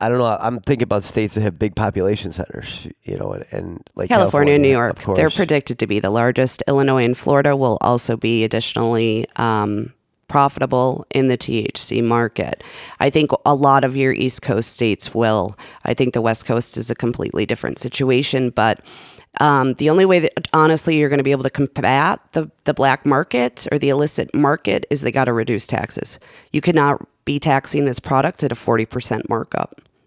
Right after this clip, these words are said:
Speaker 2: You can't. It, it takes away the accessibility. You can't make it accessible, but not at a forty percent markup when I can buy something a lot better across the street at half the price.
Speaker 1: Yeah,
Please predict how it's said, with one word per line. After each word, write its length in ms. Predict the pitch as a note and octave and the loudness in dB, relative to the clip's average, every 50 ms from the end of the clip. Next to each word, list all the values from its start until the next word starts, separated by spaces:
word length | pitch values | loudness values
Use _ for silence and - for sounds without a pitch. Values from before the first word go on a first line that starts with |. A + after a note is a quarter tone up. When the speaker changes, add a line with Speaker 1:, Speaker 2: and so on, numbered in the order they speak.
| - - | -8 -6
Speaker 2:
You 120 | A#2 B2+ | -6 -2
can't. 320 | - D#3+ C#3 D2+ - - - _ - - _ _ _ - - - - - _ - | -2 -2 -2 -2 -4 -6 -12 _ -20 -20 _ _ _ -20 -20 -20 -20 -8 _ -2
It, 160 | D#3 D3 D#3+ - - | -2 0 -2 0 0
it 120 | E3+ E3 - | 0 0 2
takes 300 | - E3+ D#3+ - - F3 | 2 0 0 0 0 2
away 240 | D#3+ D#3+ D3+ D3 | 2 4 4 4
the 100 | C#3 C#3+ | 2 2
accessibility. 1000 | C#3+ C3+ - - C3 C3 - - A#2+ A#2+ C#3+ B2+ D3+ D#3 B2+ G#2+ D#2 - G#2+ - _ _ _ _ _ _ - | 0 0 0 0 0 0 0 -2 -2 0 2 2 2 2 2 0 -2 -4 -8 -14 _ _ _ _ _ _ -8
You 100 | - - | -4 0
can't 260 | - E3+ D3+ - - | 2 2 4 4 4
make 160 | C#3+ D3 - | 2 2 2
it 80 | D3 C3+ | 2 0
accessible, 640 | B2+ - - - C3+ C3 - - B2+ B2 B2+ B2 A2+ | -2 -2 0 0 0 2 0 -2 0 0 0 0 0
but 240 | - - - - | -2 -4 -4 -2
not 600 | - A#2+ C3 C3 A#2+ A2 - - _ - - - - _ _ _ _ _ _ _ _ _ - | 0 0 2 2 2 0 -2 -6 _ -12 -12 -12 -14 _ _ _ _ _ _ _ _ _ 2
at 80 | - | 2
a 60 | D3 C3+ | 2 4
forty 300 | - C3+ C3+ B2+ A2+ - | 4 4 2 2 2 -2
percent 380 | - C3+ B2+ - B2+ B2+ A#2 | -4 -6 -4 0 0 0 2
markup 460 | - D3+ D#3+ - - C3+ B2 C3 - | 2 2 0 0 0 -2 -2 -2 0
when 140 | - B2+ C3+ | 0 2 2
I 80 | C3+ B2 | 2 2
can 180 | C#3+ C#3 C#3 | 2 2 2
buy 160 | C3 C3+ C3+ C#3 | 4 2 2 2
something 400 | C3+ - C3 C3 C3 - C3+ C3 | 0 0 -2 -2 -2 -2 -2 -2
a 80 | A#2+ | 0
lot 320 | B2 C3+ C#3+ - - _ - | 0 0 0 0 -2 _ 0
better 540 | A2+ F2 - - F#2 - - - - - _ _ - - - _ _ _ _ | 0 0 0 0 -2 -2 -2 -4 -6 -8 _ _ -20 -20 -20 _ _ _ _
across 280 | _ - D#3+ D3 D3 - | _ -2 0 0 0 -2
the 60 | D#3+ | -4
street 340 | D#3 - - - - E3 - | -6 -6 -4 -2 -2 -2 -2
at 80 | C#3 D#3 | -2 -2
half 180 | D3 - - | -2 -4 -4
the 80 | - F3+ | -6 -8
price. 420 | - - - A3 A3 G3 - - - _ _ _ _ _ _ _ _ _ _ _ _ _ _ - - - - _ _ _ _ _ _ _ _ _ _ _ _ _ _ _ _ _ _ - | -6 -6 -6 -6 -6 -10 -12 -16 -18 _ _ _ _ _ _ _ _ _ _ _ _ _ _ -20 -20 -20 -20 _ _ _ _ _ _ _ _ _ _ _ _ _ _ _ _ _ _ -4
Speaker 1:
Yeah, 300 | G#2 G#2 G2 F#2+ F#2 | 0 0 2 0 0